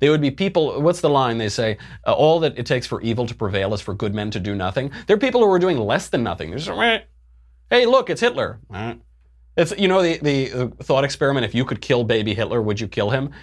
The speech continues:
They're like, they see adult Hitler. He's, like, walking right by them, like, "Well, hey, look, baby Hitler." Meh. But that, I mean, it's so, so obviously they're disingenuous. Nobody thinks this guy's actually Hitler.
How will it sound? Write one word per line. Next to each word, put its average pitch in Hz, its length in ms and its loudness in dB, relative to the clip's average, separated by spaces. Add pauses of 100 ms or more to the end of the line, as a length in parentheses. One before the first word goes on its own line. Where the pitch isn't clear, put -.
(160)
They're 165 180 4
like, 165 220 0
they 165 80 -2
see 180 160 0
adult 139 340 0
Hitler. 92 300 -2
He's, 92 100 -4
like, 104 140 0
walking 139 260 2
right 127 180 2
by 113 180 0
them, 104 100 -4
like, 98 180 -8
"Well, 233 280 -2 (180)
hey, 247 100 2
look, 254 300 2
baby 175 180 0
Hitler." 190 300 -2 (100)
Meh. 165 220 -2 (540)
But 147 220 2
that, 165 240 4
I 156 60 0
mean, 151 220 2
it's 156 180 0
so, 185 340 2 (140)
so 185 100 2
obviously 156 520 0
they're 98 120 -4
disingenuous. 90 680 -6
Nobody 101 360 -2
thinks 87 220 -12
this 90 100 -10
guy's 87 220 -6
actually 87 400 -4
Hitler. 101 300 -10